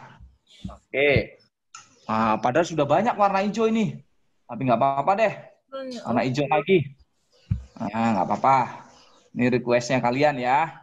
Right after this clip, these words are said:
Nah, supaya warna ini adalah kalian yang pilih. Sebenarnya warna itu kembali lagi, warna itu hanya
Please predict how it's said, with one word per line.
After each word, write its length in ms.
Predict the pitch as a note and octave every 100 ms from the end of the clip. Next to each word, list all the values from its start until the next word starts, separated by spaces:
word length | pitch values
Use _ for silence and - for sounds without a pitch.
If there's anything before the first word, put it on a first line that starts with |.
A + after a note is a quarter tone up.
| _ _ _ _ _ _ _ -
Nah, 1120 | - G#2+ A#2 A#2+ B2 A#2+ B2 B2 B2 A#2+ A#2
supaya 480 | A#2 A2+ A#2 B2+ C3+
warna 320 | B2+ B2 B2+
ini 240 | A#2 D3
adalah 480 | D#3+ A#2+ A#2+ C#3+ D#3
kalian 320 | B2 B2 C3
yang 140 | C3 C3
pilih. 340 | C3+ D#3 E3
Sebenarnya 380 | - B2+ C#3 A3+
warna 360 | A#3 G3 G3 G3+
itu 400 | G#3 G#3 B3 A#3
kembali 320 | G3+ F3 F3
lagi, 320 | F#3+ F#3+ F3+ D#3+
warna 460 | D#3+ E3+ E3+ F3
itu 320 | E3+ - G3+ E3
hanya 640 | D3 D3+ D#3+ F3+ F#3